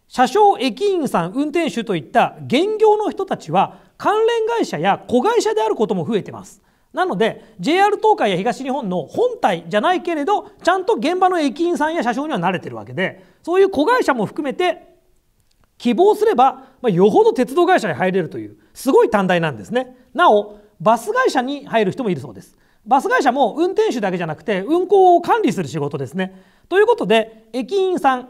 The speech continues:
車掌、運転手、また保守、メンテナンス職といった鉄道の現業が好きな人には、この短大はとても面白い学校じゃないかなと思います。あなたが四年制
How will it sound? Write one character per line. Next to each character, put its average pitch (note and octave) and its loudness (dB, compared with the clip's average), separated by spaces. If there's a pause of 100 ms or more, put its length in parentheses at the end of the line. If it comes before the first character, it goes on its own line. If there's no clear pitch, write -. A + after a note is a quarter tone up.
(160)
車 - 0
掌、 C#4 0
運 F4+ 2
転 F#4 -4
手、 D#3 -12 (140)
ま G#3+ 2
た G#3+ 0 (100)
保 G#4 2
守、 G#3+ -2
メ C#4 0
ン F4 -4
テ F#4 -2
ナ F#4 0
ン E4+ -2
ス E4+ -2
職 A#3 -2
と F3+ -6
い D#3+ -6
っ C#3+ -10
た - 0 (220)
鉄 A3+ -2
道 G4 6
の G#4 0 (120)
現 G4 -2
業 G#4+ 6
が F#4+ 2
好 - -14
き F4 -4
な D4 0
人 G#3 -8
に E3+ -4
は、 A#3 2
こ B3 -4
の D#4+ 0
短 A3 0
大 G#3+ 2
は - 0
と A#3 -2
て - 0
も G#4 2
面 E4 4
白 G4+ 2
い D4+ 0
学 A#3 0
校 G#3 -2
じ F#3+ -2
ゃ F#3+ -4
な F3+ -4
い F3 -4
か E3 -8
な G#3+ 0
と F#3 -8
思 E3 -4
い D#3 -6
ま D#3 -4
す。 - -14 (260)
あ C4 -4
な A4+ -2
た C4+ 2
が F#3+ 0 (140)
四 A3+ 0
年 A4 2
制 A#4 0